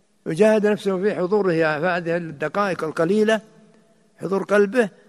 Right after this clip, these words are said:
ويمسك نفسه، ويعلم أنه بين يدي ربه،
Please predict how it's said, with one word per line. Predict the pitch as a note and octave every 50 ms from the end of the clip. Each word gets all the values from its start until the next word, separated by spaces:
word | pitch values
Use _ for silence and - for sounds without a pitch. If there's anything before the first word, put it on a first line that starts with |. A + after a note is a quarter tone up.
| _ _ _ _ _ _ _ _ -
ويمسك | G3 E3+ F3 F3+ F#3 F#3 F3 F3 F3 F#3+ G#3 A3+ A3 G#3 - G#3 F#3+ -
نفسه، | F#3 G#3+ G#3 D#3+ - - A3+ A3 F3+ - _ _ _ _ _ _ -
ويعلم | - F3 F#3 G#3+ G#3+ G#3 G3 F#3+ F#3 G3
أنه | G3 G3+ G3 F3+ F3 G3+ G3+ F#3+ F3+ D#3+ - - - - _ _ _ _ _ _ _ _ -
بين | G3+ F3+ G3+ A3 G#3+ G3+
يدي | F#3+ F#3+ F#3+ F#3+ F#3 G3+ F#3+
ربه، | F#3 G3+ G#3 F#3+ F3+ G#3 A#3 G#3+